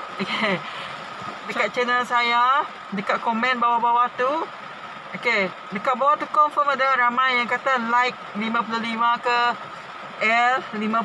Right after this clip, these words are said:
lima lima. Maksudnya dia dah like orang yang ke lima puluh lima. Okey. Okey, kebanyakan ayat-ayat daripada kawan-kawan Indonesia ni macam ni. L lima lima udah di-subscribe.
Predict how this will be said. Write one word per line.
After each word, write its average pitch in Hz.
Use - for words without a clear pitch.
lima 220
lima. 220
Maksudnya 240
dia 220
dah 226
like 247
orang 233
yang 233
ke 240
lima 233
puluh 233
lima. 240
Okey. 247
Okey, -
kebanyakan -
ayat-ayat 247
daripada 226
kawan-kawan 233
Indonesia 226
ni 247
macam 247
ni. 214
L 247
lima 233
lima 226
udah 202
di-subscribe. 247